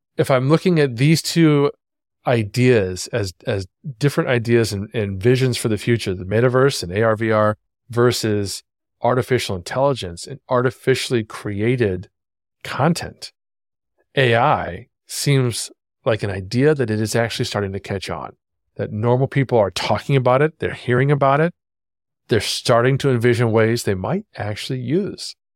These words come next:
A I as we see A I being integrated more prominently. I mean, we've had I-,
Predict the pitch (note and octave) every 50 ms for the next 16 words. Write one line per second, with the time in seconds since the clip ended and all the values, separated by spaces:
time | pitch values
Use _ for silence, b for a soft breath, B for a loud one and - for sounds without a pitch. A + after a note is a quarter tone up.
0 | _ _ _ _ _ - A#2 A2 G#2+ G2 D#2+ C#2 - - - _ _ _ _ _
1 | _ _ B2 A2+ - - A#2 A2+ A2+ B2 - _ _ _ - - - - D3+ C#3
2 | C3+ C3+ - D3+ C#3+ B2 A#2 A#2 A#2 A#2 A2 A#2 A2+ A#2 A2+ A2+ G#2+ - A#2 A2+
3 | A#2 A2+ A2 A2 G#2+ A#2 C3 C#3 C#3 C3+ B2+ B2+ A#2+ - _ _ _ _ _ _
4 | _ - - - E3 D#3+ D3 C3+ C3 A#2 A2 G#2 F#2+ F#2 G2 B2 B2+ B2+ C#3 B2+
5 | - C#3 E3+ E3+ C#3+ C3 B2+